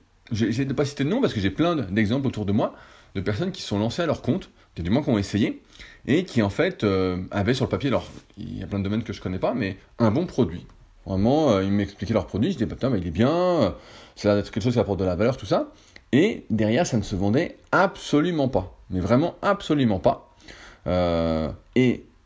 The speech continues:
moi, ma vision, elle est assez simple, et c'est ce que je dis à mes élèves en P P G E P S, donc, euh, les futurs coachs sportifs que je forme, euh, bah là, ça va être la deuxième année à Sport Léman.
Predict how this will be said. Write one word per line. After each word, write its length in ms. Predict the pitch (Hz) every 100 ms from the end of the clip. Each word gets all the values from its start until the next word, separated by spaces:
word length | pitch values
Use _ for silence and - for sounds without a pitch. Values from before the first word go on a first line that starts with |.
| _
moi, 180 | 104 123
ma 80 | 113
vision, 200 | 101 143
elle 60 |
est 40 | 95
assez 160 | 92
simple, 220 | 95 185 -
et 60 |
c'est 100 | -
ce 80 | 92
que 100 | -
je 60 | 95
dis 80 | 113
à 40 |
mes 160 | 98 92
élèves 200 | 113 104
en 80 |
P 100 | 80
P 160 | 95 101
G 120 | 104
E 20 |
P 80 | 123
S, 100 | - - - - -
donc, 200 | 87 87
euh, 100 | 87
les 100 | 87
futurs 260 | 120 120
coachs 180 | 117 117
sportifs 380 | 117 117 101 135
que 100 | -
je 80 | 90
forme, 300 | - 120 104 - - - - -
euh, 720 | 82 82 78 71 67 58 50 - - -
bah 80 | 90
là, 100 | 95
ça 80 | 92
va 80 |
être 80 | 95
la 60 | 90
deuxième 280 | 92 120 117
année 280 | 120 123
à 100 | 117
Sport 300 | 90 - 113
Léman. 280 | 101 107 285